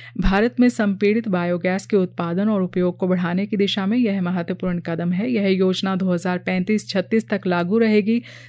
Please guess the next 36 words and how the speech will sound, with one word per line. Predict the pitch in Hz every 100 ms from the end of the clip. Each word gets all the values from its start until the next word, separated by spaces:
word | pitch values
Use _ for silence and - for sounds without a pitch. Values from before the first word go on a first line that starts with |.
| -
संपीड़ित | 233 226 240 240 277 - - - -
बायोगैस | 170 190 190 233 240 247 -
भारत | 185 185 196
के | -
भविष्य | 185 185 185 - 220
के | 208
ऊर्जा | - 196 196 220
मिश्रण | 214 185 208 196
का | 190
एक | 180 -
प्रमुख | 185 185 208 220
स्तंभ | 190 - - 208 208
बनाएगी। | 180 175 175 180 208 233 - - - -
इस | 226 220
योजना | 226 220 247 262
का | 262
उद्देश्य | 233 208 220 - 254
घरेलू | 185 190 185 208
संपीड़ित | 214 185 175 180 190 202
बायोगैस | 180 175 175 185 190 185
उत्पादन | 185 180 175 190
को | 208
लगभग | 190 180 165 185
दस | 170 175 -
गुना | 185 180
बढ़ाना | 175 180 165 185 214
है। | 208 226 - - -
यह | - 196
बड़े | 175 180 180
पैमाने | 175 175 175 190
पर | 208 233
निजी | 190 175 190
निवेश | 180 175 185 -
को | -
आकर्षित | 190 175 185 180 254
करेगी। | - 214 208 196